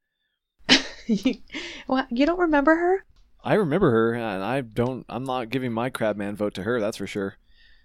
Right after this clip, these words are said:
Speaker 1: <laughs> If you give it to the jacket, I swear.
Speaker 2: Jacket's gonna beat out Millie, that's for sure, dude. <laughs> Unless you can start talking.
Speaker 1: Why?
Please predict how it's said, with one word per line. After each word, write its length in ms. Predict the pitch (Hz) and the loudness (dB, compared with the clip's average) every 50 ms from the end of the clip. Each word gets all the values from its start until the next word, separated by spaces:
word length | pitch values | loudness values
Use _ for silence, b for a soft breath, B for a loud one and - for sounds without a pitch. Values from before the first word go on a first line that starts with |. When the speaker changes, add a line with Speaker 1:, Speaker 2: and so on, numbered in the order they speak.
| - - | -4 4
Speaker 1:
<laughs> 100 | - - - - - - - - - - - - - - - - - - - - b b b b b b b b b | 8 8 10 10 8 4 0 -4 -4 -2 -4 -4 -4 -6 -14 -20 -20 -20 -20 -20 b b b b b b b b b
If 140 | 208 196 - | 0 2 2
you 80 | 254 262 | 2 4
give 140 | 330 330 | 4 4
it 100 | 349 339 | 4 6
to 80 | - 240 | 6 6
the 140 | 185 196 180 | 8 6 6
jacket, 400 | - 165 160 160 - 156 143 139 | 6 6 4 4 4 2 0 0
I 80 | 143 | 0
swear. 560 | 143 - - - - 147 139 123 143 156 160 - _ _ _ _ - - _ _ _ _ _ - - B B B B B B B B | -4 -6 -6 -4 -2 -2 0 -2 -2 -6 -8 -12 _ _ _ _ -20 -20 _ _ _ _ _ -20 -16 B B B B B B B B
Speaker 2:
Jacket's 400 | B 147 143 170 175 196 170 - | B 6 8 8 8 6 4 4
gonna 180 | - 190 165 151 | 6 6 6 6
beat 200 | 131 160 156 165 | 4 4 6 8
out 200 | 175 165 151 156 | 8 8 6 6
Millie, 220 | 160 180 202 196 190 | 6 6 6 8 8
that's 180 | 175 180 - - | 8 8 8 6
for 100 | 208 196 | 4 2
sure, 280 | - - 220 190 190 | 6 10 12 12 12
dude. 360 | 185 214 220 - 240 233 240 - 269 | 12 12 12 12 12 10 10 10 10
<laughs> 460 | 269 - 320 320 - 320 339 - - | 8 6 6 2 4 2 0 0 0
Unless 340 | 285 220 214 220 247 226 202 | 2 4 6 6 6 6 4
you 80 | 233 | 4
can 100 | 220 226 | 4 4
start 280 | - - 208 190 185 - | 6 6 6 6 8 8
talking. 400 | 214 175 196 226 214 180 160 156 | 8 8 10 8 8 8 6 4
Speaker 1:
Why? 500 | 165 240 269 285 233 226 302 262 214 | 4 4 6 6 6 6 6 6 4